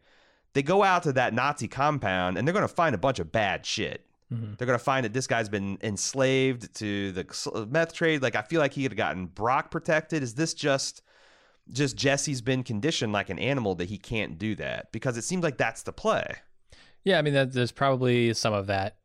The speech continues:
Speaker 2: You know, it's a
Speaker 1: It's another
Speaker 2: Uh,
Speaker 1: day or two before the Nazis would even know something's wrong.
Speaker 2: Yeah, for sure. Um,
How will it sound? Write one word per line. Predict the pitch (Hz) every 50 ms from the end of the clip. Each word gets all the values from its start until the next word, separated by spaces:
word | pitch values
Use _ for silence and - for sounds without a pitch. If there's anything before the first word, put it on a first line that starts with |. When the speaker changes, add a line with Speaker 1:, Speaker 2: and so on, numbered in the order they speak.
| _ -
Speaker 2:
You | - 123 113
know, | 107 98 98
it's | 98 - -
a | 107 101 98 95 95 - - - - _ _ _ _ - - - - - - - - - _ _ - - - - -
Speaker 1:
It's | - - -
another | 165 113 113 110 107
Speaker 2:
Uh, | 107
Speaker 1:
day | 156 156 175
or | 180 165
two | - 160 151
before | 143 139 - 156
the | 131 123
Nazis | 127 135 147 156 - - 131 120
would | 123 127 127
even | 135 127 123
know | 127 127 123
something's | - 147 135 135 131 110 98
wrong. | 104 143 175 147 90 78 - 69 - - - - - - - _ _
Speaker 2:
Yeah, | - 139 185 185 160 131 117
for | - - 120
sure. | - - 131 110 104 104 107 - - - -
Um, | 139 127 127 123 120 117 113 107 107